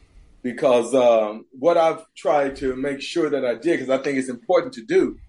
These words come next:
is to be inclusive in the things that I've, uh, that I've undertaken. And so while race is very much part of the conversations that I have,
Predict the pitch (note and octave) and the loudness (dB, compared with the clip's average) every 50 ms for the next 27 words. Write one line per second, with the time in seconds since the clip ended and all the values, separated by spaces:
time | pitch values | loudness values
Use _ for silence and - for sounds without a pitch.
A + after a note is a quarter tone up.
0 | - _ _ _ _ _ - C#3+ C3+ B2+ B2 B2 - - C3 C3+ C#3+ D3+ D3 C3+ | -20 _ _ _ _ _ 0 2 2 2 2 -2 -2 -4 -2 0 2 2 2 2
1 | C3 C3 - - F#3+ G3 G3 F3+ - - B2+ A#2+ - - - - C3+ C3 B2+ B2 | 0 0 0 2 2 2 2 2 0 0 0 0 -2 -6 -6 -4 -2 0 0 0
2 | B2 A#2 - _ - - - - - - C3 B2+ C3 D3+ D3+ D3 C#3+ C3+ C3+ C3 | -2 -4 -10 _ -20 -20 -20 -10 -4 -2 -2 0 2 4 4 4 4 4 4 4
3 | B2+ B2+ B2+ B2+ B2+ - - - - C3 A#2+ A2 G#2+ G#2 G#2+ A2 - - B2+ B2 | 4 4 4 2 0 -2 -12 -10 -6 -2 -2 0 0 -2 -4 -4 -2 0 0 2
4 | B2+ C3 B2+ A#2+ A#2 A2+ - _ _ _ - D3+ D#3 C#3 C3+ A#2 - C3 A2+ G2+ | 4 4 4 4 2 -2 -8 _ _ _ -2 0 0 0 0 -2 0 0 0 0
5 | - - - - - - - C3 C3 C3 B2 A#2+ A#2 A2+ _ _ _ _ _ _ | -2 -6 -12 -18 -12 -4 0 2 2 4 2 2 0 -4 _ _ _ _ _ _
6 | - - - F3+ D#3 C#3+ C#3 C3+ C3+ C#3 C3+ C3 C#3+ C#3 C#3 C3+ B2 C3 D#3+ F3+ | -12 -4 0 2 4 4 4 2 0 0 0 0 2 2 2 2 2 2 2 2
7 | F#3 F#3 F#3 - - - _ _ - - - - - _ - D#3+ D#3 C#3+ C3+ C3 | 2 -2 -10 -14 -18 -20 _ _ -20 -20 -20 -20 -20 _ -8 -2 -2 -2 -2 -2
8 | - - - - _ _ _ - E3 F3+ F#3+ F#3 D#3+ D3 C3+ C#3+ E3 E3+ D3 B2+ | -6 -10 -18 -20 _ _ _ -2 2 2 4 4 2 0 2 2 4 4 2 2
9 | - - - - - - _ _ _ _ _ _ _ _ _ _ - F#3 D#3+ D3+ | -2 -10 -14 -16 -16 -18 _ _ _ _ _ _ _ _ _ _ 0 0 0 0
10 | C#3 C3+ C3 - E3 C#3+ C3 B2 A#2+ - - C#3+ C#3 C3+ C#3 B2 A2+ B2 A#2+ A#2 | 0 -4 -8 -6 -6 -6 -6 -6 -6 -4 -2 -2 -2 -2 -4 -4 -2 -2 -2 0
11 | A2 A2 A2 G#2+ D3 D3+ C#3+ A#2 G#2+ G#2 G#2+ | -2 -4 -4 -4 0 0 2 2 0 -2 -4